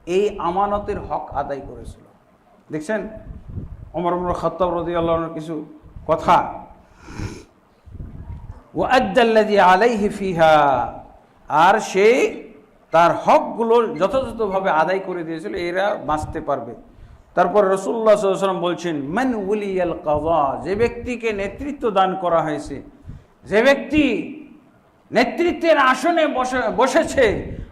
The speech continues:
আল্লাহর রাসূল সাল্লাল্লাহু আলাইহি ওয়াসাল্লাম বলছেন, "ফাকাদ যুবিহা বিগাইরি সিক্কিন", জেনে রাখতে হবে একে জবাই করা হয়েছে ছুরি ছাড়া জবাই,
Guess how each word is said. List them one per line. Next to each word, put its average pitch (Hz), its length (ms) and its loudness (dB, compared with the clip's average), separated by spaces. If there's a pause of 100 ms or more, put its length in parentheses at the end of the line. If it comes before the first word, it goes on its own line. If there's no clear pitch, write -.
(100)
আল্লাহর 190 360 4
রাসূল 185 240 -6
সাল্লাল্লাহু 175 340 -2
আলাইহি 175 160 -4
ওয়াসাল্লাম 151 40 -8
বলছেন, 160 380 -6
"ফাকাদ 165 720 -4
যুবিহা 196 460 -6
বিগাইরি 156 600 -6
সিক্কিন", 147 680 -10 (460)
জেনে 196 220 0
রাখতে 233 320 2
হবে 214 260 4
একে 208 340 0
জবাই 185 300 2
করা 196 260 4
হয়েছে 175 360 -4 (260)
ছুরি 226 240 -6
ছাড়া 190 320 2
জবাই, 143 340 -4